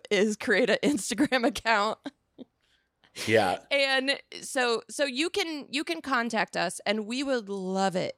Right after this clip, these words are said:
Speaker 1: if you contact us. Uh, follow us on Instagram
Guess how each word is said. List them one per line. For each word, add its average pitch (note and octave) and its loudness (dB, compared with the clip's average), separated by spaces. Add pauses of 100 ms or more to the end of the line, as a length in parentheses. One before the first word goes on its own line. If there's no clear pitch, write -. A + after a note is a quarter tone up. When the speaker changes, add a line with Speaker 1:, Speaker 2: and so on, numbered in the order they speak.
Speaker 1:
if F#3 -2
you D#3+ -2
contact D3+ -4
us. E3+ -2 (400)
Uh, F#3 6
follow A#3+ 4
us B3 0
on G3 -2
Instagram A3 -2